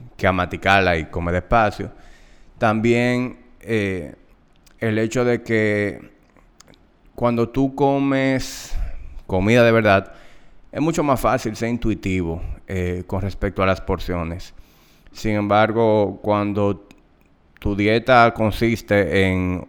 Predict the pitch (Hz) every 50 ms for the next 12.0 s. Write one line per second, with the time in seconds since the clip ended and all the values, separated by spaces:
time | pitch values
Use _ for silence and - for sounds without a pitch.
0 | - - - 98 98 104 110 110 110 110 107 - - 113 113 - 107 104 104 98
1 | - - 101 98 101 98 - - - - - - - - - - 98 92 92 90
2 | 80 90 98 101 101 - 107 107 104 101 - - 107 98 95 92 98 92 90 90
3 | 90 71 76 69 - - - - - - - - - - _ - - - 101 95
4 | - 104 95 - 101 101 101 104 107 107 101 98 92 87 87 90 - - - -
5 | - - - - - - _ _ _ - _ _ _ - - - - _ _ -
6 | 101 104 113 127 131 139 131 - - 135 131 123 113 - 110 101 95 98 87 -
7 | - - - - - - - 101 98 98 92 98 98 - 110 113 120 120 135 131
8 | 131 127 131 131 127 131 127 117 104 98 92 - - 95 95 - - - - -
9 | - - - - - - - 120 107 - 131 120 113 117 117 - - 101 95 98
10 | 98 98 95 92 95 90 - 95 82 82 82 - 78 - - - - - - -
11 | - - - - - - - - - 135 - 104 104 104 - 117 117 - - -